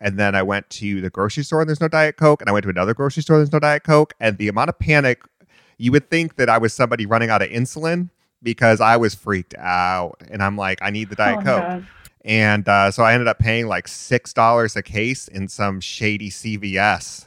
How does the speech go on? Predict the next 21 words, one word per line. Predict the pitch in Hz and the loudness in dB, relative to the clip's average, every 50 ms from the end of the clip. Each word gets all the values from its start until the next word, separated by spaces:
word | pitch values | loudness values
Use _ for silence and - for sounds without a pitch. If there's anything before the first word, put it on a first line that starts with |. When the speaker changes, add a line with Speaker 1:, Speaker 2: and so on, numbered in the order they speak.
| _ - | _ -8
Speaker 1:
in, | 104 101 95 90 90 87 | -6 -4 -4 -4 -6 -10
in | 67 98 95 92 | -10 -10 -8 -6
a, | 90 85 85 87 90 87 _ | -6 -6 -6 -8 -10 -12 _
in | - 95 95 92 | -14 -12 -12 -12
some | - - 107 98 92 90 85 _ _ 98 | -10 -10 -10 -10 -10 -12 -16 _ _ -12
rando | 87 95 95 98 98 101 95 101 98 92 | -6 -4 -2 -2 -2 0 0 0 0 0
area | 82 92 98 107 110 104 95 90 90 87 | -2 -2 -2 -2 -2 -2 -2 -2 -2 -2
where | 90 92 90 | -4 -4 -6
I | 87 | -4
was | 90 92 - | -6 -8 -8
at. | - 87 87 85 80 - _ _ | -6 -6 -6 -6 -6 -10 _ _
Um, | 104 101 92 92 90 87 82 - _ - _ _ _ | -12 -8 -8 -8 -8 -10 -12 -16 _ -20 _ _ _
and | - 95 98 | -8 -6 -6
I | 92 | -6
found | - - 101 104 101 98 98 | -4 -2 -2 -2 -2 -4 -8
three | - 98 104 101 | -10 -12 -10 -8
cases | - 98 95 110 120 - 107 92 87 82 - | -4 -4 -2 -2 -4 -4 -8 -8 -8 -10 -12
and | 95 90 | -10 -10
I | 90 | -10
bought | 90 87 92 101 127 _ | -6 -4 -4 -4 -4 _
them. | - 92 87 87 90 90 | -4 -6 -6 -6 -8 -12